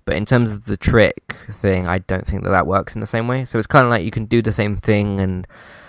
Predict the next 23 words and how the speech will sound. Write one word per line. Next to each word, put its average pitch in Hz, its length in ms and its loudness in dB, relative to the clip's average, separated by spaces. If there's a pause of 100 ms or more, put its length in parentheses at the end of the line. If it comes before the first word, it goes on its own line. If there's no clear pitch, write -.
(160)
really 104 360 2
<laughs> 107 140 0
remix 113 380 2
it - 80 -2
quite 120 180 4
a 107 60 0
bit, 123 220 4
'cause 104 120 0
of 101 80 -2
course 110 160 -4
we 101 80 -6
don't 85 180 -2
have 101 160 2
a 92 80 2
Holly, 90 500 -2
and 95 120 -4
Gabriel's 92 360 0
the 90 60 -10
one 90 140 -4
that's 85 140 -8
been 92 120 -8
taken. 90 500 -4 (680)
Um, 90 580 0